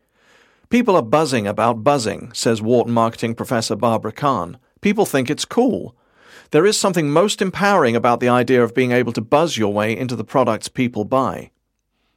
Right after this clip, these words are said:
Buzzing, what is it? Put simply, buzz marketing is the practice of gathering volunteers to try products, then sending them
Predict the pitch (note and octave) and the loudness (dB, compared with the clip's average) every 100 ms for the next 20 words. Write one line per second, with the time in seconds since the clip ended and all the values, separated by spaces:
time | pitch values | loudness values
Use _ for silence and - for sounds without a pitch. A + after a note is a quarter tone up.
0 | - G3+ D#3 D2+ - _ F3 A3+ G#3+ A#2 | -2 0 0 -6 -8 _ 0 2 2 -2
1 | D2+ - - _ _ _ _ _ - - | -6 -10 -20 _ _ _ _ _ -18 -2
2 | B3 B3 G3+ E3+ - A2+ A2+ E3+ D3+ D#3 | -2 2 0 2 0 0 2 0 2 2
3 | D#3 - D#3+ B2 A2 - B2 B2+ C3 A2+ | 2 -2 -4 -2 -4 -2 -2 -2 -4 -4
4 | G#2 C3+ B2+ B2 A#2 A#2+ A#2 A2+ B2+ A2+ | -2 0 2 0 2 2 2 0 0 0
5 | - - E3 F#3 F3+ E2+ F2+ G#2 - - | -2 -4 0 2 2 0 0 -2 -6 -16
6 | _ - - - D#3 A3 - F3 E3+ D#3+ | _ -20 -20 0 0 2 2 2 2 0
7 | A#2+ | 0